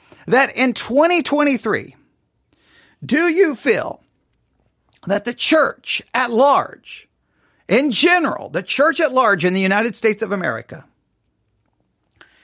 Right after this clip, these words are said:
that it has been overcome, it has been taken over with a culture of apathy, that the church at large has just become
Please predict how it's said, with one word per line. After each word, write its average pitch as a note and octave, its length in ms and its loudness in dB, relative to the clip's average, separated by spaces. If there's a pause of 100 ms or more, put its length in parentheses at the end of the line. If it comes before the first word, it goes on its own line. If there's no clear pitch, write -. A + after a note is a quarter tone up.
(360)
that B3+ 160 4
it B3+ 180 6
has A3+ 340 2
been A#3 300 2 (100)
overcome, C4+ 1160 2 (300)
it B3+ 140 2
has A#3+ 200 0
been B3 240 0
taken C#4 640 0 (100)
over A#3+ 580 2 (320)
with C4+ 360 2
a A#3+ 160 4 (100)
culture A3 880 2 (480)
of B3 340 2 (340)
apathy, A#3 880 -2 (760)
that A3+ 220 2
the A#3+ 100 2
church D#4 760 2
at A#3 220 2
large C#4 500 2
has G#3 140 2
just C4+ 400 0
become A3+ 480 2